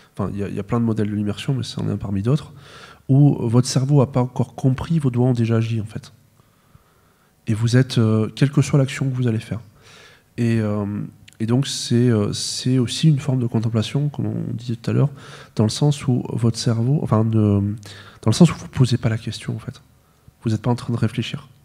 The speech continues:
Vous n'êtes même pas en train d'analyser, vous avez déjà agi. Alors, bien sûr, ça dépend des jeux, ça dépend des attitudes, et cetera. Euh,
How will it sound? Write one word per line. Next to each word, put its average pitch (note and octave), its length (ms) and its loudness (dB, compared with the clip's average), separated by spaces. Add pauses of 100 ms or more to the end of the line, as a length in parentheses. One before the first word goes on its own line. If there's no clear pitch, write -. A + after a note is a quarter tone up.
(760)
Vous A2+ 80 -2
n'êtes A#2+ 160 2
même C3 300 2
pas D#3 100 2
en D3+ 80 6
train C3+ 160 -2
d'analyser, A#2+ 380 2
vous C#3 140 -2
avez A2 140 2
déjà A2+ 280 0
agi. G#2 280 -8 (920)
Alors, G2 180 -4
bien A2 180 0
sûr, C3+ 240 0
ça A2 100 -4
dépend G2 240 -6
des G2 120 -6
jeux, B2+ 180 -6
ça - 140 -8
dépend G2 220 -6
des G2 160 -4
attitudes, A2 420 -10
et A2 80 -12
cetera. C3 340 -6 (800)
Euh, G2+ 480 0